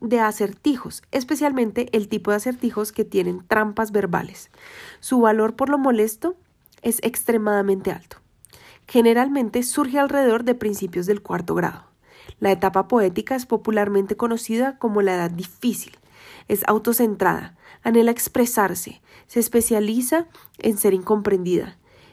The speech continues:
Es perseverante y trata de alcanzar la independencia y con buena suerte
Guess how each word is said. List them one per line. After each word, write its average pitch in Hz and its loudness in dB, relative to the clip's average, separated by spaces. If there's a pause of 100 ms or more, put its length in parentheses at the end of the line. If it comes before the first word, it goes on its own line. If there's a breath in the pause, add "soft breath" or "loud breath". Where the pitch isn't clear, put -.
(180 soft breath)
Es 233 0
perseverante 240 4
y 269 -2
trata 214 0
de 220 2
alcanzar 226 0
la 196 2
independencia 208 0
y - -8
con 185 0
buena 190 0
suerte 214 0